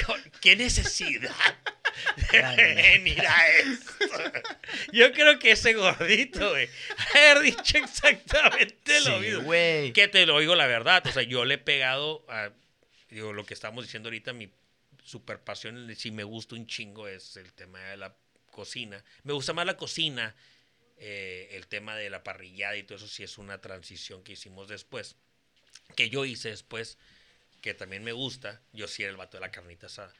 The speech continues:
Speaker 1: Pero nos levantamos a chamba, pues, ¿no?
Speaker 2: Sí, claro.
Speaker 1: Nos levantamos a, a grabar, nos levantamos a competencias, nos levantamos... y sí hay veces que me levanto y digo, "Su, su puta madre, qué chingados ando haciendo, güey. O sea, no lo estoy, no me estoy divirtiendo.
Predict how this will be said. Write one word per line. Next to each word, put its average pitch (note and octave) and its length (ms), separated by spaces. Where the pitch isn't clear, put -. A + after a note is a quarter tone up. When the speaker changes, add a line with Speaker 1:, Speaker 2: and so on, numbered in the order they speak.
Speaker 1:
Pero A2 400
nos A#2+ 160
levantamos G#2+ 600
a - 80
chamba, B2+ 500
pues, F#2+ 220
¿no? A2+ 120
Speaker 2:
Sí, G#2 80
claro. G2 240
Speaker 1:
Nos G2 80
levantamos F#2+ 720
a, F#2 300
a F2 60
grabar, G2 640
nos G#2+ 140
levantamos F#2+ 540
a F#2+ 60
competencias, G#2+ 840
nos G2 120
levantamos... F#2 280
y F#2 160
sí - 180
hay D2+ 100
veces - 260
que G#2+ 120
me G2 120
levanto E2+ 360
y G#2+ 40
digo, F#2 220
"Su, - 400
su - 240
puta F#2 360
madre, F2+ 280
qué G2+ 120
chingados F#2+ 640
ando F#2+ 180
haciendo, F2 440
güey. - 220
O - 40
sea, F#2+ 160
no F#2+ 180
lo A2 60
estoy, A#2 280
no B2 120
me C3+ 80
estoy C#3 200
divirtiendo. B2 600